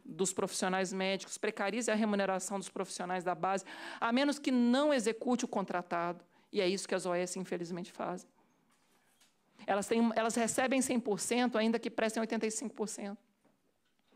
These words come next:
Então, você cria um incentivo racional a que executem menos do contratado. Eu tenho batido muito isso em relação às O S de São Paulo.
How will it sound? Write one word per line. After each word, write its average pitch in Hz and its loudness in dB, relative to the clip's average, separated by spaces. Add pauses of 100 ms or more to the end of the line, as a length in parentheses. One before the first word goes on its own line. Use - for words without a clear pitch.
(640)
Então, 311 2
você 453 0
cria 339 0
um 339 2
incentivo 269 2
racional 262 2
a 285 0
que 285 -2
executem 262 0
menos 233 2
do 226 -4
contratado. 254 -6 (1080)
Eu 214 0
tenho 254 2
batido 240 0
muito 277 2
isso 254 -2
em 247 2
relação 233 0
às 220 0
O 214 2
S 214 0
de - -6
São 220 -2
Paulo. - -4